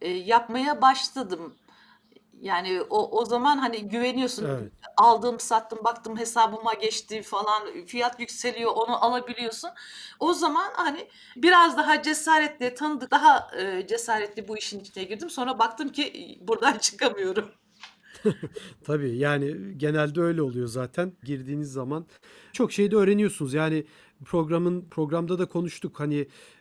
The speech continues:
Speaker 2: e, hayatı siz de bahsettiniz, e, hayatınızı değiştirmesinden bahsettiniz. İşte hayatını kazananlardan bahsettiniz. Ben hani kazananlardan çok değiştiren tarafın daha yoğun olduğunu düşünüyorum. Yani,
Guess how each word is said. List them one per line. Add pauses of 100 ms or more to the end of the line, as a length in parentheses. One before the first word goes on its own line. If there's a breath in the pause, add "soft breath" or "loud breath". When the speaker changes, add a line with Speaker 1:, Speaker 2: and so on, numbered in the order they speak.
Speaker 2:
e,
hayatı
siz
de
bahsettiniz,
e,
hayatınızı
değiştirmesinden
bahsettiniz. (260 loud breath)
İşte
hayatını
kazananlardan
bahsettiniz.
Ben (320 soft breath)
hani
kazananlardan
çok
değiştiren (640)
tarafın (360 loud breath)
daha
yoğun
olduğunu
düşünüyorum.
Yani,